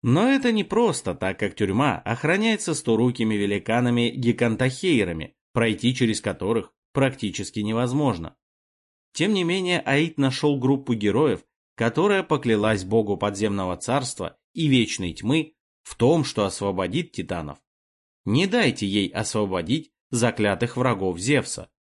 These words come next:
Внимание! В данном квесте игроки, находящиеся в команде Аида, как и игроки команды Зевса,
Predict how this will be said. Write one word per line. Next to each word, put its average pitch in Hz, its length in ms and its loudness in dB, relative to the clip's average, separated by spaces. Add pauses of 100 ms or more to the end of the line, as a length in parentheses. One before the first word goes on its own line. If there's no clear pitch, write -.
(240)
Внимание! 107 680 0 (100)
В 110 140 -4
данном 214 340 2
квесте 196 460 0
игроки, 139 440 2
находящиеся 117 800 0
в - 80 -6
команде 110 460 0
Аида, 110 640 -4
как 113 220 -2
и 123 140 4
игроки 117 440 -2
команды 92 480 -2
Зевса, 104 560 -4